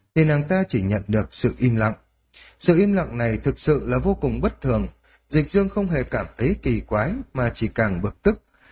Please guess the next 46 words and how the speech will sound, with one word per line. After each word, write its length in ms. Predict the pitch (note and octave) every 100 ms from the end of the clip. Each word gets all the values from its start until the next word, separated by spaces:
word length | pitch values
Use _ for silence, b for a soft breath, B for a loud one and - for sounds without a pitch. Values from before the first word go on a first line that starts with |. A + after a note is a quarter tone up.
| b
cảm 200 | - B2 G2+
thấy 120 | C3
là 140 | F#3+ A2
lão 200 | A2+ E3
Trần 260 | - F#2+ D#2+
như 100 | A2
đang 220 | A2+ A2
trêu 240 | - C#3+
tức 220 | C#3+ A3 C#3+
mình, 220 | A2 E2 b b b
cho 120 | G#3
nên 180 | D3 G3+
một 160 | D#3 -
mực 220 | C3 -
phi 200 | - G3+
thẳng 280 | F#3 A2 E2
vào 120 | F2
trong. 260 | - C3 C3 _ _ _ _ _ b b b -
Khung 180 | A3+
cảnh 200 | G#3 A#2+
bên 120 | D#3+ F#3
trong 200 | G3 F3+
đại 160 | C#3
điện 200 | A#2+ A#2 -
tuy 180 | C3 A#2+
tràn 300 | - G#2+ F2
ngập 200 | F2 -
ánh 180 | G#2 C#3
sáng, 400 | - G2+ D3 C4+
trong 180 | - B2+
không 220 | A#2+ A#2+
gian 240 | A2+ A#2 A2 B B -
còn 240 | D3+ D#3
lan 160 | G3 G3
tỏa 160 | D3 G#2
cả 140 | -
mùi 220 | A#2 A2+ A2
trầm 220 | B2 A2+
hương, 320 | C3+ F3+ F3 -
khiến 300 | - A#2 D#3
người 100 | G3 -
ta 200 | G2 F#2+ -
cảm 160 | G#2 E2+ -
thấy 220 | G2+ C#3+
thư 160 | - B2 -
thái, 300 | G2+ C#3+